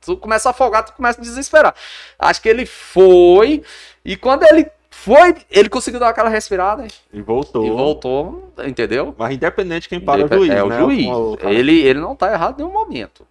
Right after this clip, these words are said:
Speaker 2: Aham.
Speaker 1: entendeu? É o juiz,
Speaker 2: Aham.
Speaker 1: entendeu? Às vezes ele pode até ter,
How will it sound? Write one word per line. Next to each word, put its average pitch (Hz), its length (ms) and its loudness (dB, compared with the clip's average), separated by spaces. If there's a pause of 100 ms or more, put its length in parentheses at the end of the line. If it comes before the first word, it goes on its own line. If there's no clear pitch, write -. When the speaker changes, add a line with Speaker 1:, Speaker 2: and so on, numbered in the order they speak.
Speaker 2:
Aham. 98 140 -16
Speaker 1:
entendeu? 104 300 -8
É 104 100 -4
o 101 80 -6
juiz, 123 540 -4 (180)
Speaker 2:
Aham. - 100 -20 (120)
Speaker 1:
entendeu? 92 500 -12
Às 151 300 0
vezes 202 240 -2
ele 185 160 0
pode 175 280 -2
até 202 540 0 (480)
ter, 165 320 -4